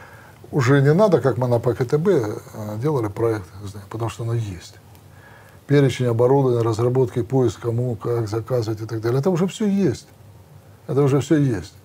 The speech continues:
Отладка оборудования будет происходить в П К Т Б, а сюда забрасывается. И продукция, которая там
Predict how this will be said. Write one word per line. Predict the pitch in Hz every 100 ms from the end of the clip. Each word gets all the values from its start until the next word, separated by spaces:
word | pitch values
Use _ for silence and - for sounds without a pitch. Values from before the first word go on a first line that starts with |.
| -
Отладка | 123 120 165 143 127
оборудования | 123 147 156 139
будет | 123 135 120
происходить | 135 113 123 131
в | 104
П | 131
К | 113 123
Т | 120
Б, | 131 156 220 220 - - - - -
а | 123
сюда | - 131 147
забрасывается. | 143 127 110 101 107 123
И |
продукция, | 110 127 143 180 -
которая | 113 117 110 104
там | 101 104